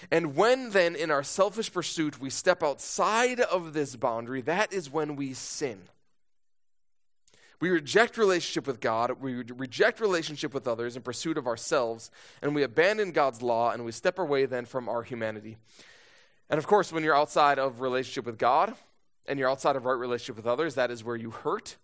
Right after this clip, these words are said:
and that is where you hurt others, because sin always comes prepackaged with a consequence.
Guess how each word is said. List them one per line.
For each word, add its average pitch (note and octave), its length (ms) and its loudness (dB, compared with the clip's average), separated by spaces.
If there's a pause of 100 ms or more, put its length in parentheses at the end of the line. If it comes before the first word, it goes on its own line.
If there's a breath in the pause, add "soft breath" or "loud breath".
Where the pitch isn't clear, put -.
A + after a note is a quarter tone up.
(360 soft breath)
and B2 140 -6
that C3 120 0
is A#2 120 -12
where B2+ 100 -4
you B2 140 -4
hurt A#2+ 320 -6
others, D#3+ 420 -4 (840 soft breath)
because D#3 260 4
sin A3+ 380 0
always F#3 420 4
comes E3 300 -4
prepackaged D3 580 -2
with B2 100 -8
a B2 60 -10
consequence. A#2 600 -6